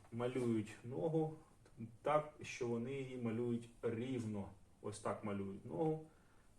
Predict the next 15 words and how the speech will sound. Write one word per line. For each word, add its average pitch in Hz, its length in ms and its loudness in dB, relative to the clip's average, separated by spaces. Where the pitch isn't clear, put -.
Це 131 220 -2
неправильно. 110 720 2
Це - 140 -6
неправильно. 120 460 -4
Тобто, 127 580 6
е, - 160 0
п-, - 140 2
е, 120 180 8
под-, 131 300 2
е, 131 320 4
дивіться, 127 460 2
у 110 100 0
нас 143 320 4
іде 127 220 6
навантаження 120 920 4